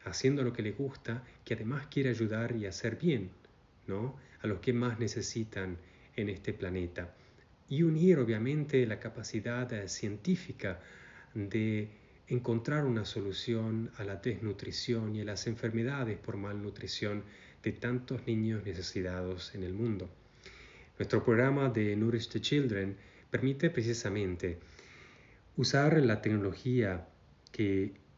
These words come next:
le ha permitido, digamos, a, a Nuskin con su equipo técnico encontrar, que es el Vitamil.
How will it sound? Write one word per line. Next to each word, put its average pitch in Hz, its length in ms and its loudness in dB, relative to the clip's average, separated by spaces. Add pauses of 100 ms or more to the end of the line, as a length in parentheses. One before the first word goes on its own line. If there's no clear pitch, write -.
(340)
le 104 240 2
ha 104 100 -2
permitido, 113 540 6
digamos, 98 500 2
a, 87 340 -2 (840)
a - 80 4
Nuskin 113 480 4
con 127 200 2
su 123 120 -4
equipo 110 320 -2
técnico 110 440 -2
encontrar, 92 560 -4
que 104 160 -4
es - 180 -2
el 95 140 -2
Vitamil. 101 760 -2